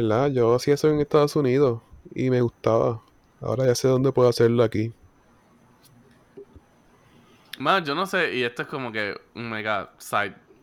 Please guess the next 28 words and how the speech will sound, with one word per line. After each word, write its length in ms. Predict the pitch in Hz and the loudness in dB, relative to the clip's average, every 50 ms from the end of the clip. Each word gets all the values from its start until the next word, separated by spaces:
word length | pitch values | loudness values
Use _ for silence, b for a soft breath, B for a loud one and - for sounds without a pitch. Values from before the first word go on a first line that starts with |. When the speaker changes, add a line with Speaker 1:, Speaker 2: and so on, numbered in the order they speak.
| _ _ _ _ - | _ _ _ _ -16
Speaker 2:
de 160 | 107 113 107 | -12 -12 -12
esto, 180 | 104 - - 98 | -12 -10 -12 -12
pero 200 | 101 87 90 85 | -10 -10 -12 -10
con 120 | 92 92 | -10 -10
la 80 | 92 90 | -10 -10
misma 220 | 90 92 98 95 | -10 -10 -12 -12
cosa. 380 | 92 95 98 - 98 92 - - B B B B B B B _ - | -12 -12 -12 -12 -12 -14 -14 -16 B B B B B B B _ -12
<clears throat> 20 | - - - 226 151 107 90 - B B B B B B B B B B | -10 -6 -4 -6 -6 -6 -10 -16 B B B B B B B B B B
Yo 80 | 143 143 | -4 -2
no 60 | 160 | 0
sé 40 | 190 | 0
si 40 | 190 | -2
ustedes 200 | 180 180 180 180 - | -2 -4 -6 -6 -6
se 100 | 254 156 | -6 -4
dieron 240 | 160 156 151 139 | -4 -4 -4 -6
cuenta 280 | 131 117 110 131 143 123 | -6 -8 -8 -6 -4 -6
que 260 | 110 98 92 - - - _ _ | -6 -6 -8 -10 -14 -16 _ _
en, 680 | 165 - 123 123 117 113 107 101 95 92 85 82 - - _ _ - | -16 -12 -10 -10 -10 -10 -12 -12 -14 -14 -16 -18 -20 -20 _ _ -12
en 160 | 123 120 120 | -10 -8 -4
la 140 | 113 110 107 | -4 -4 -4
promo 720 | 110 107 107 113 127 131 131 131 127 120 113 110 127 175 _ _ | -4 -6 -6 -6 -6 -6 -6 -6 -6 -8 -10 -14 -18 -20 _ _
de 920 | - 127 123 123 123 120 113 107 107 107 101 98 101 98 98 98 110 127 - _ | -18 -12 -8 -6 -6 -4 -4 -6 -6 -6 -8 -8 -8 -10 -12 -12 -16 -20 -18 _
el 140 | - 117 117 | -10 -8 -8
episodio 420 | 113 101 113 - - 113 113 117 | -8 -8 -10 -10 -8 -6 -6 -6
que 60 | 117 127 | -4 -4
hablamos 440 | 117 120 120 113 113 120 120 113 | -2 0 0 -2 -2 -2 -8 -8
de 160 | 117 110 113 123 | -6 -6 -6 -6
eso, 280 | 123 - 104 101 - | -6 -8 -12 -14 -16